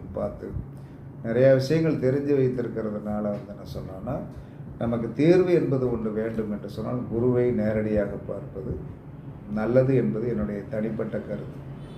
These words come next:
அது அவங்கவங்க தனிப்பட்ட விருப்பம். அதனால வந்து என்ன சொல்றேன், உங்களால் முடிந்தால் வாங்க, உங்களுடைய நண்பர்களுக்கு சப்ஸ்-,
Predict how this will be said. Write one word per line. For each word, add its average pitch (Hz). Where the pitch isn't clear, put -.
அது 104
அவங்கவங்க 113
தனிப்பட்ட 117
விருப்பம். 107
அதனால 107
வந்து 117
என்ன 107
சொல்றேன், 101
உங்களால் 123
முடிந்தால் 120
வாங்க, 110
உங்களுடைய 104
நண்பர்களுக்கு 107
சப்ஸ்-, 107